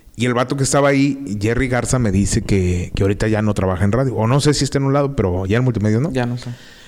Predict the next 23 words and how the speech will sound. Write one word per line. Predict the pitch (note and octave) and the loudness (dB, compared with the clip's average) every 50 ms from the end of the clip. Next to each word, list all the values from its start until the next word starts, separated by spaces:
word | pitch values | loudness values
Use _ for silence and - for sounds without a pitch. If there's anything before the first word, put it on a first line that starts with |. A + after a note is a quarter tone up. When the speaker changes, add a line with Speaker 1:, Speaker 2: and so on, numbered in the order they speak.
| - - - - - - - - - | -20 -20 -20 -20 -20 -20 -20 -8 -2
Speaker 1:
Y | - B2 B2 | 0 0 2
Jerry, | A#2 B2 B2+ B2 B2 C3+ C#3+ C#3 C#3 C3 - | 2 2 2 2 4 4 4 4 4 2 2
que | - A#2 | 0 0
era | A2+ B2 C3+ | 2 2 2
el | C3 B2+ A#2+ G#2+ G2 F#2 | 2 2 2 0 0 2
jefe | - - A2+ A2 G2 A#2+ | 2 2 2 2 0 0
en | B2+ A#2 | 0 0
ese | A2+ A2 A#2 | 0 0 0
entonces, | B2 G#2 G#2 G#2+ G2 A2+ | 0 0 0 0 2 2
me | A2 G2+ | 2 2
dice, | F#2+ F#2 F#2+ | 2 2 2
"No, | G#2+ C3 D3 D3+ D3 | 2 2 2 2 2
güey, | C3+ A2+ | 0 0
pues | F2+ F#2 F#2 - | 0 -2 -2 -2
te | - F#2 | -4 -2
falta | - A2 A2 A#2 - - B2+ | 0 0 0 0 2 0 2
voz. | A#2+ A2+ B2+ C#3+ C3+ - - - | 2 2 2 0 0 -4 -6 -2
Tú | - A2+ | 0 0
no | A2+ B2 B2 | 2 0 0
tienes | - A#2 A#2+ A#2+ A#2 G#2 | 0 -2 0 0 -2 -2
voz | G2+ G#2+ A2+ B2 A#2 - | 0 0 2 2 2 2
y, | C3 C3 B2 A2 G#2 - - | 2 2 4 2 2 0 0
y, | - G2+ F#2+ F#2 F#2 F#2 F2+ F#2 F2+ F2+ F2 | -2 -2 0 0 -2 -2 -2 -2 -2 -4 -4